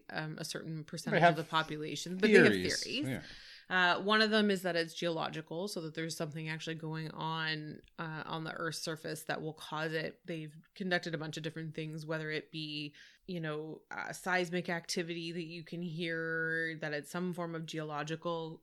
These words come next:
Speaker 1: uh, component that is causing it. Obviously, the most popular one is being that it's something within the, your own human body,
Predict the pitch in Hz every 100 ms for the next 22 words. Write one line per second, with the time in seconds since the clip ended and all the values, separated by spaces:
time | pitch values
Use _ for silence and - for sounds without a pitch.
0 | _ 165 - - 180 - 170 180 214 -
1 | 165 160 156 - 156 160 180 190 254 -
2 | - - - - - - 156 165 170 185
3 | 170 160 160 - 151 160 160 165 165 160
4 | 151 151 156 156 - 165 156 160 156 156
5 | 156 156 156 156 - 160 160 151 151 147
6 | 143 - _ _ 170 156 165 165 165 170
7 | 160 151 156 151 156 208 269